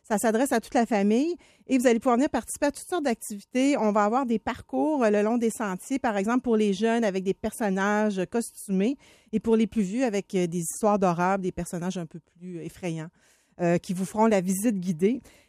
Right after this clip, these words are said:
Et il y a une activité vraiment que je trouve le fun. Les enfants vont pouvoir momifier leurs parents.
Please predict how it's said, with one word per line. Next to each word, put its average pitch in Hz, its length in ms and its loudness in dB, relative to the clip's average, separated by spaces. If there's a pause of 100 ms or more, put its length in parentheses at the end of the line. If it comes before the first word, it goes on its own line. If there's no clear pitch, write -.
(220)
Et 302 100 4
il 311 60 6
y 277 40 8
a 240 60 8
une 220 120 4
activité 202 500 -2
vraiment 202 460 2
que 208 140 -4
je - 80 -18
trouve 220 200 -2
le 175 120 2
fun. 208 420 -2 (200)
Les 196 340 0
enfants 226 340 -4
vont 226 100 -8
pouvoir 214 240 -8
momifier 254 560 2
leurs 202 200 -10
parents. 175 340 -10